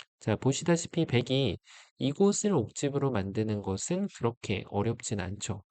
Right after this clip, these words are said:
자, 하지만 이제 눈을 돌려서 이쪽을 봤을 때, 어, 어렵지 않게 이렇게 곡사공을 만들 수 있는 것을 볼 수가 있습니다. 자, 백이 들어가면은 이제 한 집을 추가로 만들어낼 수가 있고, 넉집을 만들고 여유 있게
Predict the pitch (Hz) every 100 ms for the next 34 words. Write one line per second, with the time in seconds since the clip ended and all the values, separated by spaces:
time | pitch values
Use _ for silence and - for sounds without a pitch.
0 | _ _ _ - 95 104 113 120 143 131
1 | 104 101 101 135 139 110 95 92 90 143
2 | 170 202 _ _ _ _ _ _ _ -
3 | 123 120 - 170 160 165 135 104 - 101
4 | - 127 - - _ _ _ _ _ -
5 | 101 98 95 98 147 - - 98 101 -
6 | 107 156 _ - 104 98 - 107 120 -
7 | 117 - 165 156 151 123 95 98 101 107
8 | 92 92 92 90 98 - 107 - - 90
9 | - 95 90 98 - _ _ _ _ -
10 | 107 - 160 175 165 165 160 160 156 160
11 | 143 113 117 156 151 147 139 - - 156
12 | 151 147 110 92 101 107 101 98 - 117
13 | 95 - 104 101 - - _ 104 101 -
14 | - 165 165 160 101 95 104 104 165 180
15 | 98 127 139 98 -